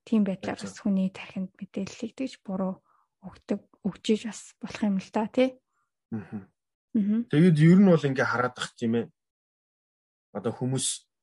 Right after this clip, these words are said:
Speaker 2: энгийнээр ингээ тайлбарлаж чадахгүй зүйлээ ч юм уу. А, энийг болохоор шүнжтэй ч юм уу, гадны зүйлтэй бол холбож ингэ тайлбарладаг, итгэдэг байж бас магадгүй л гэсэн л байгаа юм л да.
Speaker 1: Мгм. Зөв, зөв.
Speaker 2: Чи ч, тий.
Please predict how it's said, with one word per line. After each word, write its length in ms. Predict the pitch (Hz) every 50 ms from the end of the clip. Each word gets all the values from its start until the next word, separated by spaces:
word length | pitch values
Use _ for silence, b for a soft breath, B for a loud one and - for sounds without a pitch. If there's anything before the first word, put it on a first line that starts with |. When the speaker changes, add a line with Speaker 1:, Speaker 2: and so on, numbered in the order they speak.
| _ _ _ _ _ _ -
Speaker 2:
энгийнээр 580 | - 143 143 143 135 156 165 165 151 139 120 117
ингээ 200 | 113 107 117 110
тайлбарлаж 480 | - - - 123 120 110 - 117 107 -
чадахгүй 380 | - - 104 - - - 120 104
зүйлээ 320 | - 104 104 92 - 110
ч 240 | - - - - 110
юм 60 | 101 101
уу. 120 | 98 95 92 _ _ _ _ _ _ _ _ _ _ _ _ _ _ _ _ _ _ _ _ _ _ _ _ _ _ _ -
А, 320 | 95 98 98 98 87 - - -
энийг 320 | - 117 110 113 113 104
болохоор 460 | 110 98 92 - - - - - 104
шүнжтэй 440 | - - - 107 - - - - 107
ч 120 | - - -
юм 120 | 101 95
уу, 40 | 92
гадны 240 | - 95 - - 107
зүйлтэй 440 | 104 - 98 92 _ _ - 101 95 90 87
бол 100 | - _ _ _ _ _ _ _ _ _ _ _ _ _ _ _ _ _ _ _ _ _ _ -
холбож 300 | - 104 - - 110 - - -
ингэ 160 | 98 92 -
тайлбарладаг, 580 | - - 107 101 92 - 110 95 - - 95 92 -
итгэдэг 380 | - - - - - - 123 107
байж 220 | 104 98 95 95 -
бас 160 | 87 - - - 101
магадгүй 360 | 101 98 95 - _ - 104 -
л 60 | -
гэсэн 200 | - - - 101
л 60 | 90
байгаа 140 | - 87 -
юм 80 | 175 170
л 140 | 185 - _ - -
да. 60 | 190 - _ _ _ _ _ _ _ _ _ _ _ _ _ _ -
Speaker 1:
Мгм. 260 | 233 220 202 208 214 208 220 - _ _ _ _ -
Зөв, 120 | 233 233 240
зөв. 220 | 240 - 220 202 196
Speaker 2:
Чи 80 | 202 226
ч, 40 | - - - - _ _ _ _ _ _ _
тий. 160 | - 110 107